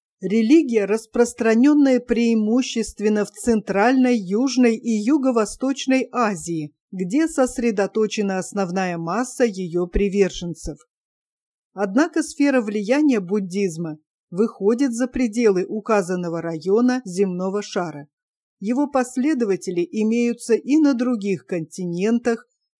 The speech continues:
хотя и в меньшем количестве. Буддизм возник в шестом веке до нашей эры в Индии, где в то время шел процесс формирования рабовладельческих государств.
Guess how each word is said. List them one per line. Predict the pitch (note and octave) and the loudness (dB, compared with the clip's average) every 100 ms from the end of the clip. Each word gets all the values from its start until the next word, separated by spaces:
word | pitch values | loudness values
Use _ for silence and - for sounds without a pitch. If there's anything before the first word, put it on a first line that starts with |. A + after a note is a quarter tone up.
| _ | _
хотя | _ C4 C#4 E4+ | _ -4 0 0
и | E4 | 2
в | C4 | 0
меньшем | F#3 A3 A#3 - A#3 | -2 0 0 -2 -2
количестве. | A#3 A3 G3+ - E3 - D#3 D#3 - _ _ _ _ _ _ _ _ _ _ _ _ _ _ | 0 0 -2 -8 -12 -14 -12 -12 -12 _ _ _ _ _ _ _ _ _ _ _ _ _ _
Буддизм | - F3+ G#3 E3+ G#3+ F#3+ F#3+ | -8 0 0 0 -4 -2 -2
возник | F#3+ F3+ G3+ G#3 G3+ | -2 -2 0 0 -2
в | - | -8
шестом | - A3 - - A3 G3 | -4 -4 -2 0 2 0
веке | D#3+ G3+ C#4+ D4 F#3+ D3+ - | -4 -2 -2 -2 -6 -6 -10
до | E3+ E3 G#3 C4+ | -16 2 2 4
нашей | B3+ G3 A#3 - B3 A#3+ - | 2 0 -4 -2 -2 -2 2
эры | G3+ G3+ E3+ D3 - _ | 2 4 0 -8 -12 _
в | F3+ E3 G#3+ | -14 -8 -4
Индии, | B3 C4+ A#3 D3+ E3 D3 D3+ _ | 2 4 2 0 -4 -4 -10 _
где | G3 G3 A3 B3 | -6 -2 0 0
в | B3 | 2
то | A#3+ | 2
время | G3+ G#3 B3 C#4 | 2 2 2 2
шел | C4+ - G#3+ G#3 | 0 4 4 4
процесс | G#3+ G3+ - - A3 C#4+ - | -2 -2 -2 0 0 0 0
формирования | A#3+ G3+ G3+ G3 F3 F3 A#3 B3+ A#3+ | 0 2 2 2 0 0 2 4 4
рабовладельческих | G#3 F3+ F#3+ F#3 F3+ E3 F#3 F3+ G#3+ G3+ - G#3+ | 2 0 -2 -2 -2 -2 -2 -2 -8 -10 -4 -2
государств. | G3 A3 C4 A#3 A3 D#3+ - - _ | 0 -2 -2 -4 -6 -8 -14 -20 _